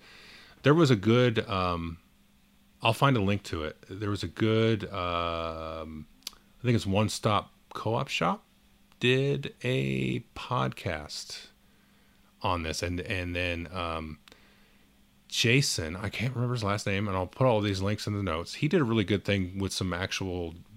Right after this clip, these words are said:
journalists breaking down that kind of thing, and I thought that was a very well, um, dissected and thoughtful presentation about, like, you know, proper journalism and kind of some of the problems that happen in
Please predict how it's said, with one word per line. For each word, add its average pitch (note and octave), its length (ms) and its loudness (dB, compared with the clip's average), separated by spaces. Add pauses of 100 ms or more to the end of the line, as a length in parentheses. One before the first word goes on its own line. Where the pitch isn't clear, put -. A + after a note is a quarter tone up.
(140)
journalists E2 800 -4 (260)
breaking A2 320 2
down F2 220 0
that F2 140 -6
kind G2 140 -2
of F2+ 80 -4
thing, G2 240 -2
and A2+ 100 -6
I C3+ 60 -2
thought D3 160 -4
that F2+ 160 -4
was F2 160 -4
a E2+ 60 -4
very G#2+ 560 4
well, F2+ 600 2 (720)
um, D2+ 440 -4 (1500)
dissected F#2+ 880 0
and E2 560 -8
thoughtful E2+ 720 -2 (380)
presentation F2+ 680 -2
about, D#2 340 -4
like, D#2+ 140 -6 (440)
you D#3+ 120 0
know, G2 160 4
proper - 380 2
journalism E2 800 -4 (500)
and G2+ 160 2
kind A2 180 2
of F#2 60 0
some G#2+ 160 2
of F#2 60 2
the F2 80 -2
problems F2+ 560 0
that E2 120 0
happen D#2+ 480 -4
in D#2 640 -6